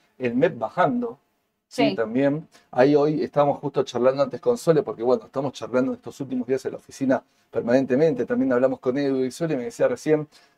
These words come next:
Speaker 1: Ale, acordate de mencionar que mañana vence el tema del dólar de exportación,
Speaker 2: Sí.
Speaker 1: y eso es importante. Hoy la brecha está nula entre el contado con liquidación y el mep, ¿sí?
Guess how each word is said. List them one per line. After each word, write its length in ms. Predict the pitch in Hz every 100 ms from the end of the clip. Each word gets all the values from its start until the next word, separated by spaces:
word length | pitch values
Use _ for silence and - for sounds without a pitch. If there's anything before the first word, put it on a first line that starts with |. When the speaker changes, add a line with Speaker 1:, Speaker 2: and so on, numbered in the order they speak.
| -
Speaker 1:
Ale, 220 | 127 147
acordate 380 | 113 107 127 135
de 40 |
mencionar 380 | 127 120 131 143
que 140 | 143
mañana 560 | 131 127 147 160 170 151
vence 560 | 135 147 143 170 180 123
el 140 | 120
tema 220 | 135 135
del 140 | 120 117
dólar 220 | 131 127
de 60 |
exportación, 800 | 113 - 110 104 - 156 135 147 -
Speaker 2:
Sí. 300 | - 196 185 185
Speaker 1:
y 80 |
eso 140 | 110 135
es 80 | 131
importante. 720 | 117 120 170 143 110 104 95 _ _ _
Hoy 180 | 139 160
la 160 | 151
brecha 400 | 131 147 170 -
está 220 | 147 - 143
nula 580 | 175 185 147 127 120 113
entre 200 | 123 123
el 60 |
contado 480 | 110 123 120 135 135
con 120 | 123
liquidación 600 | 117 113 120 113 - 147
y 40 | 143
el 140 | 123
mep, 220 | 120 107 - _
¿sí? 400 | - 117 143